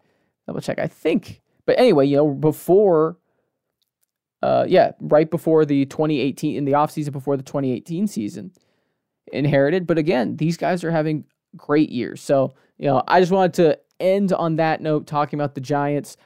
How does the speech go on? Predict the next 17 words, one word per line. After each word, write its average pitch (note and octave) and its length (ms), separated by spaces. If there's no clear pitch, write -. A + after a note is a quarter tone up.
veteran E3 400
hitters, C#3+ 320
how C#3+ 180
they've F3+ 420
stepped - 580
up, D#3+ 320
and D3 400
just, - 460
you F3+ 80
know, F3+ 40
celebrate. F#3 480
The C#3 60
Giants F3+ 420
are - 140
in E3 100
the E3+ 80
postseason. D#3+ 880